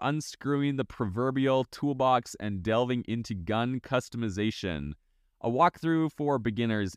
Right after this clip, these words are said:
if you will. So pull on your work gloves and let's get modding. First up, let's talk about platforms. When it comes to customization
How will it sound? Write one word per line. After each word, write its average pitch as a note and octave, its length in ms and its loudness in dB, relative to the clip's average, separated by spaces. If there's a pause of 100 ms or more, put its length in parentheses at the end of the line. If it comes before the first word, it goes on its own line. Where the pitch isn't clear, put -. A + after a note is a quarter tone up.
if F2+ 160 -4
you E2+ 100 -2
will. A1+ 260 -4
So A2+ 420 2
pull C#3 180 -2
on C#3 160 4
your B2+ 120 0
work B2+ 200 -2
gloves B2 420 0
and A2 140 -2
let's A2+ 320 -2
get A#2 300 0
modding. F2+ 840 0 (460)
First F3 280 -2
up, D#3+ 140 2
let's - 180 0
talk A3+ 200 0
about E3 240 4
platforms. F2 640 2
When A#2 120 -4
it - 60 -10
comes F#3 200 -6
to G3 80 -4
customization A#2 920 -2